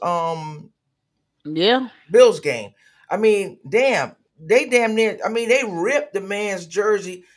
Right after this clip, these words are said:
Speaker 1: horse collar him. I mean, the commentator
Speaker 2: Josh
Speaker 1: said
Speaker 2: Allen.
Speaker 1: you could see it, right. The official,
Speaker 2: Damn
Speaker 1: you know,
Speaker 2: near
Speaker 1: that said,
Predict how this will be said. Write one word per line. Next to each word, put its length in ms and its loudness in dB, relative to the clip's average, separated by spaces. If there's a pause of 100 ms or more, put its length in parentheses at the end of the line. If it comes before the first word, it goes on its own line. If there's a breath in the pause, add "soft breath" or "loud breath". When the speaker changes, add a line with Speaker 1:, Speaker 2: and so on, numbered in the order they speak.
(140 soft breath)
Speaker 1:
horse 340 2
collar 460 -4
him. 140 -12
I 100 -2
mean, 240 -10
the 80 -8
commentator 560 4
Speaker 2:
Josh 260 2
Speaker 1:
said 220 4
Speaker 2:
Allen. 160 -10 (160)
Speaker 1:
you 160 -8
could 120 -6
see 260 -4
it, 180 4
right. 320 -2
The 200 -4
official, 580 -6
Speaker 2:
Damn 300 -6
Speaker 1:
you 60 2
know, 140 4
Speaker 2:
near 0 -
Speaker 1:
that 180 -4
said, 140 0